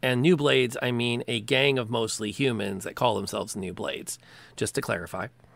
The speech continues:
Um, and then things went horrendously pear-shaped, in the sense of clearly the gnolls were there for a fight.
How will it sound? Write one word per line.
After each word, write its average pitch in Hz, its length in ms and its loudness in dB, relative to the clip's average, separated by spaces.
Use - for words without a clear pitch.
Um, 92 400 -2
and 156 140 4
then 233 240 6
things 185 360 2
went 143 440 0
horrendously 160 1160 2
pear-shaped, - 640 -4
in 147 160 6
the 135 80 4
sense 131 280 2
of 117 220 -2
clearly 226 540 0
the 156 80 2
gnolls 135 280 4
were 127 120 0
there 117 180 0
for 98 240 -6
a 92 60 -4
fight. - 520 -2